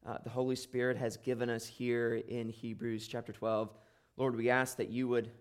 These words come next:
do the work of opening our eyes, illuminating this text so that we might see it and understand it correctly. Lord, be with my lips as I speak.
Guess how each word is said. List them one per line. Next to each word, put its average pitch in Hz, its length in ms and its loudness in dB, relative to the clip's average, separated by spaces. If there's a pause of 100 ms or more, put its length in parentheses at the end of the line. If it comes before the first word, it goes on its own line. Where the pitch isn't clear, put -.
(200)
do 135 160 0
the 135 100 2
work 123 320 4
of 113 140 2 (340)
opening 147 360 4
our 139 180 4
eyes, 113 600 0 (300)
illuminating 151 840 2
this 131 180 0
text - 360 -4
so 113 80 -8
that - 140 -6
we 117 120 -2
might 113 240 -4
see 123 320 -2
it 120 140 0
and 104 120 -6
understand 107 480 -6
it 101 80 -6
correctly. 110 540 -4 (840)
Lord, 117 240 0
be 117 100 -2
with 120 160 0
my 113 120 0
lips 120 340 2
as 107 80 -2
I 107 80 0
speak. 139 540 -4